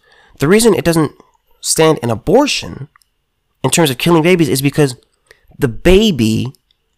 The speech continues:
has a body. The baby, the child's choice is saying, "Oh, please don't kill me." That's, that's the child's choice. I, I, I want to live. You do not get to determine whether someone lives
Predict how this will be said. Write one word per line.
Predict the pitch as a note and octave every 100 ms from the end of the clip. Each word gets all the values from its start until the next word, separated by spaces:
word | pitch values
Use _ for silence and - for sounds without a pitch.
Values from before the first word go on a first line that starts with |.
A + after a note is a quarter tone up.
| _ _ _ _
has | - C#3+ A2+
a | G#2
body. | G#2 - - - _ _ _ _ _ _ _ _ _ _ -
The | B2+
baby, | F3 A3 A3+ G3 D#3 - _ _ _ _ _ _ _
the | -
child's | - G#3 F#4 G3 G#2
choice | - A2+
is | B2+
saying, | - C3+ C3 - - _
"Oh, | A#3+ G3+
please | - C#4 D4+
don't | A#3+ A#3
kill | - C4
me." | C3+ G#2+ _ _ _ _ _ _ _ _ -
That's, | F#3+ B3+
that's | D#3+ G3+ A3+
the | G3
child's | - D4 A#3+
choice. | - - -
I, | D3 -
I, | - D3+ -
I | D#3 E3
want | E3 D#3
to | C3+
live. | C3 A#2 E3 - _ _ _ _ _ _ _ _ _ _ _ _ _ _ _
You | C#3 F#3
do | A3+
not | G#3+ G#3
get | F#3
to | -
determine | C#3+ - - G3+ B2+ A2 A#2+
whether | B2 C3
someone | - C3+ A#2+ A2+
lives | A#2 A2+ A2+ A#2